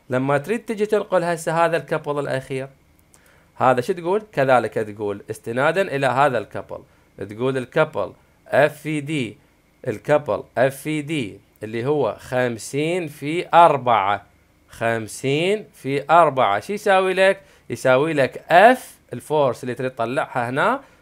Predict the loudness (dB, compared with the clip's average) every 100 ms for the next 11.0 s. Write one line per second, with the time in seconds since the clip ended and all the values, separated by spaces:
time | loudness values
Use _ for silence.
0 | -10 -6 -4 2 6 8 8 4 -4 -2
1 | 2 4 4 0 -2 0 0 -2 -8 -6
2 | -6 -6 -10 _ _ _ _ _ _ _
3 | -2 0 0 -4 -4 -4 -6 -6 -4 2
4 | 2 4 2 4 4 2 -6 -2 2 4
5 | 2 0 -4 -6 -2 4 6 4 -6 -18
6 | -8 -8 -6 -4 -4 -6 -8 -6 -6 -4
7 | -4 -2 -2 -2 -2 -2 -2 -2 2 4
8 | 4 -2 -8 -2 2 2 -2 _ _ -20
9 | -20 -18 -2 0 0 -2 -2 0 -4 -8
10 | 2 6 8 6 6 4 6 4 4